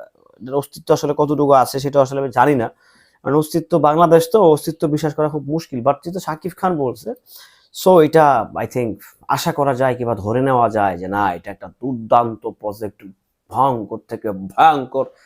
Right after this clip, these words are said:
একটা ধামাকা হতে যাচ্ছে। বাংলা সিনেমার ইতিহাসে ভয়ঙ্কর থেকে ভয়ঙ্কর, দুর্দান্ত থেকে দুর্দান্ত, আগুন থেকে আগুন, গরম থেকে গরম, নরম থেকে নরম। এক কথায়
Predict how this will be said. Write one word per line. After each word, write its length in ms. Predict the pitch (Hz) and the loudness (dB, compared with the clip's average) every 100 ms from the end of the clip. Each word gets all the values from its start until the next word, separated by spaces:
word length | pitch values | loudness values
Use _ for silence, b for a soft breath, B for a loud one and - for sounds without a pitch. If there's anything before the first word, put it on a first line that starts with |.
| _ _ - | _ _ -12
একটা 200 | 110 107 | -6 -6
ধামাকা 400 | 90 110 110 98 | -2 0 2 0
হতে 300 | 90 85 73 | -4 -10 -14
যাচ্ছে। 240 | - - 95 _ | -16 -20 -20 _
বাংলা 380 | 170 170 170 165 | 4 4 2 0
সিনেমার 360 | - 165 156 151 | 0 -2 0 -2
ইতিহাসে 420 | 143 127 101 123 | -2 -4 -6 -10
ভয়ঙ্কর 720 | 117 175 190 220 226 202 190 - | -4 2 2 4 0 -2 -6 -4
থেকে 220 | 165 143 | -4 -4
ভয়ঙ্কর, 560 | 131 - 185 160 127 107 - _ - | -6 0 2 2 -4 -8 -12 _ 0
দুর্দান্ত 540 | 277 226 180 190 170 160 | 2 2 2 2 2 -6
থেকে 300 | 160 151 135 | -8 -4 -4
দুর্দান্ত, 840 | - 254 170 156 135 113 - 107 - _ | 0 0 2 2 0 -2 -8 -10 -10 _
আগুন 420 | 185 180 226 208 | 0 4 2 0
থেকে 320 | - 185 160 - 156 | -4 -2 -2 0 2
আগুন, 460 | 175 175 117 90 - _ 131 | 4 4 2 -4 -12 _ 0
গরম 460 | 220 233 226 208 | 4 4 4 0
থেকে 360 | - - 160 139 | 0 0 2 2
গরম, 560 | 127 233 196 135 98 90 b b | 4 6 4 0 -6 -12 b b
নরম 440 | 196 254 220 220 214 | 2 4 4 2 0
থেকে 360 | 185 170 151 | -4 -2 0
নরম। 560 | 151 202 196 156 110 - _ _ _ - | 4 4 4 2 -2 -12 _ _ _ 4
এক 300 | 226 - - | 4 4 2
কথায় 400 | 202 160 165 | 2 6 4